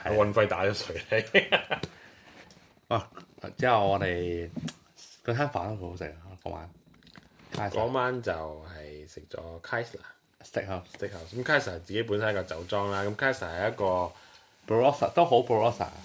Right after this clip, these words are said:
Speaker 2: 係 Barossa 嘅，咁佢就嗰個 owner 就買咗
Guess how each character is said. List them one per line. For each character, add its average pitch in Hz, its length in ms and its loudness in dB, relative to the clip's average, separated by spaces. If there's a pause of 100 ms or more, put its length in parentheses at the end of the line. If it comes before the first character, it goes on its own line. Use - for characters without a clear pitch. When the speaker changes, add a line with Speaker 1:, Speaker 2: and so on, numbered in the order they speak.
(160)
Speaker 2:
係 110 100 -8
Barossa 170 440 0
嘅， 87 140 -6 (260)
咁 135 160 -8
佢 95 180 0
就 90 60 -2
嗰 90 240 -4
個 98 120 -2 (140)
owner 107 380 -2
就 82 160 -10
買 80 160 -12 (140)
咗 85 160 -8